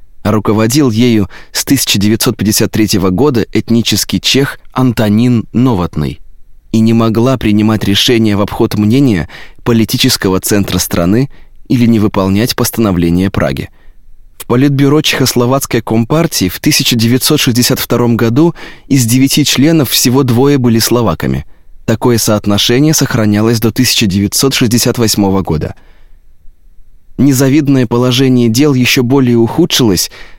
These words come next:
когда в тысяча девятьсот пятьдесят седьмом году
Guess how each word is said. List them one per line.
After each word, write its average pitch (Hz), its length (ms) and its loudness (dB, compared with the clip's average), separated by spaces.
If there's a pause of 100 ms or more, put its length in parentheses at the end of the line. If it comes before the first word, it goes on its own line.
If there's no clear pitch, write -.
(120)
когда 120 320 0
в - 80 -6
тысяча - 380 0
девятьсот 123 440 0
пятьдесят 123 360 0
седьмом 127 400 2
году 123 360 2